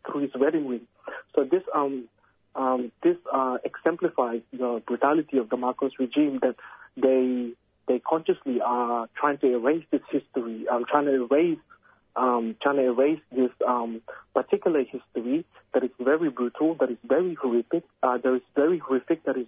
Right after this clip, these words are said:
very repressive, and as if, uh, martial law victims are still, um, are still not alive, as if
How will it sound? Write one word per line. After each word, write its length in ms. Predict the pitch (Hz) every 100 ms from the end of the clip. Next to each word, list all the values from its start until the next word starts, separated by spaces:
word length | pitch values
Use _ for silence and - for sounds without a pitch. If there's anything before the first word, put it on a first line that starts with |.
| -
very 280 | 139 160 160
repressive, 560 | 135 - 175 - 180 - - _ - - -
and 340 | 139 135 135 127 _ _ _ _ _ _ -
as 100 | 143 _ 196
if, 160 | 196 - - -
uh, 160 | 139
martial 360 | 131 147 - 143
law 100 | 123
victims 420 | 160 - 127 120 -
are 160 | 139 131 _
still, 260 | 175 165 143
um, 400 | 139 135 131 127 _ _ - _ _ 127
are 480 | 123 123 123 123 -
still 160 | - 170
not 260 | 165 156
alive, 380 | 127 143 196 131 - -
as 120 | 131 -
if 100 | 139